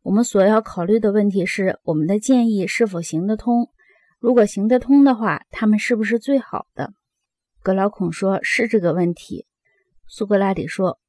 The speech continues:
，“我们已经同意是行得通的，不是吗？”格劳孔说，“是的。”苏格拉底说，“那么我们要取得一致意见的次一个问题是，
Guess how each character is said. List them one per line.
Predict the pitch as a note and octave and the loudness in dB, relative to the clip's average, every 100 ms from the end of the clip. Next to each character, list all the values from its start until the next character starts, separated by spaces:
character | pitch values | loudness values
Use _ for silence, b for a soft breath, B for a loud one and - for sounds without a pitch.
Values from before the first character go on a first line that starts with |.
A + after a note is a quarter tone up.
| _ | _
，“我 | F#3 | 0
们 | A3 B3 | 4 2
已 | F#3 | 2
经 | A#3 B3+ | 2 2
同 | B3+ F3 F#3 | 2 0 0
意 | A3 G#3 | 2 2
是 | A3 | -2
行 | - E3+ | -2 -4
得 | G3 | -2
通 | G#3 - B3 B3 | -4 0 2 2
的， | G#3+ - | 0 -4
不 | - | -8
是 | G3 A3 | -4 -2
吗？” | G#3 G#3 _ _ _ _ _ _ _ | -2 -4 _ _ _ _ _ _ _
格 | - | -8
劳 | F3 G3+ | -4 -4
孔 | - F3 | -4 -6
说 | - F#3+ F3+ | -4 -2 -2
，“是 | - - B3 | -4 -2 0
的。” | D3 - _ _ _ _ _ | 0 -6 _ _ _ _ _
苏 | - - | -20 -4
格 | A3 | 2
拉 | G#3 G3+ | 2 2
底 | F3 | -2
说 | - F#3+ F#3+ _ _ - | -2 -2 -2 _ _ -2
，“那 | A3+ | 2
么 | G#3+ F#3+ - | 2 2 -2
我 | G3 | -4
们 | G3 | 0
要 | A#3 A#3 | 2 0
取 | - G3+ | -2 -6
得 | - G3 | 0 2
一 | G#3+ G3+ | 2 0
致 | G#3+ C4 | 0 2
意 | A#3+ A#3+ | 2 2
见 | A#3+ G#3+ | 2 2
的 | F#3 F3 | 2 0
次 | - - D4+ | -2 -4 0
一 | B3+ | 2
个 | G#3 G3+ | 4 2
问 | G3+ | 2
题 | F#3 F#3+ | 0 -4
是， | - G3 - | -2 -2 -4